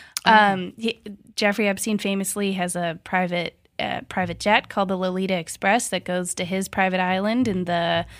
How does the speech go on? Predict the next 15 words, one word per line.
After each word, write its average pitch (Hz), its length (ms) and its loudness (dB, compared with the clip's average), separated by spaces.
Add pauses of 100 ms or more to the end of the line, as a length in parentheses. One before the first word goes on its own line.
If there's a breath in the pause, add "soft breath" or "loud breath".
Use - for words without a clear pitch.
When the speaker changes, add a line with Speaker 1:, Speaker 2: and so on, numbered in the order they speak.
(340 soft breath)
Speaker 2:
U 202 200 2
S 202 140 0
Virgin 202 260 0
Islands, 220 580 2 (100)
um, 185 340 2
which 180 220 -6
is, - 180 -8 (100)
uh, 180 260 -4
Speaker 1:
Lovingly 180 420 2
Speaker 2:
called 147 420 0
Speaker 1:
called 143 80 -4
Lolita 143 260 2
Speaker 2:
Lolita 139 320 2
Island. 143 680 4
Speaker 1:
Island. 226 180 -4